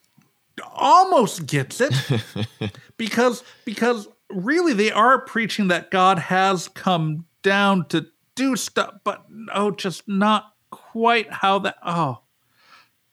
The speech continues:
Speaker 1: Okay, Thomas, this is an example of close but not quite on it. And we get a lot of
Speaker 2: <laughs> Yeah.
Speaker 1: examples of that in, in life. In fact, this is one of the reasons why we need a preacher.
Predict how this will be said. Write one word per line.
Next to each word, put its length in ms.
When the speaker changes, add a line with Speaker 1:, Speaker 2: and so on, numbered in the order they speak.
Speaker 1:
Okay, 300
Thomas, 440
this 240
is 80
an 100
example 440
of 180
close 460
but 200
not 300
quite 300
on 240
it. 80
And 100
we 100
get 180
a 20
lot 300
of 60
Speaker 2:
<laughs> 20
Yeah. 60
Speaker 1:
examples 480
of 100
that 320
in, 220
in 160
life. 380
In 120
fact, 280
this 160
is 60
one 140
of 60
the 60
reasons 300
why 200
we 140
need 220
a 200
preacher. 640